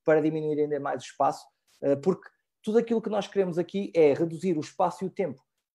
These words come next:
para que o jogador portador da bola tenha maiores dificuldades em poder jogar. Eh, se nós lhe dermos mais tempo e mais espaço, naturalmente ele vai estar muito mais confortável para poder jogar.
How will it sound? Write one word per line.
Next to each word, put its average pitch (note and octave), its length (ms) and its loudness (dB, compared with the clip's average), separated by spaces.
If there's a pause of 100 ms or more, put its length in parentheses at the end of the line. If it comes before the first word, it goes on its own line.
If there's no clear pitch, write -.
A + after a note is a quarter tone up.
(120)
para E3 220 6
que E3 220 -6
o - 20 0
jogador F3+ 560 4
portador E3 400 -4
da D#3+ 80 2
bola E3+ 240 2
tenha F3+ 300 -2
maiores E3+ 440 2
dificuldades E3 600 -4
em D#3 80 -6
poder D#3 200 -6
jogar. D#3+ 320 -4 (360)
Eh, D3+ 200 4
se D3 140 -12
nós G3 200 2
lhe F3 60 -8
dermos E3 280 0
mais E3+ 260 -2
tempo C#3 300 -4
e C3 40 -2
mais C#3+ 220 -4
espaço, - 420 0 (240)
naturalmente C#3 480 -2
ele C#3+ 80 2
vai C#3+ 120 2
estar C#3 240 -4
muito D#3+ 280 -8
mais D#3 200 -8
confortável C#3 520 -8
para C3+ 140 -10
poder C3 220 -8
jogar. C#3+ 240 -8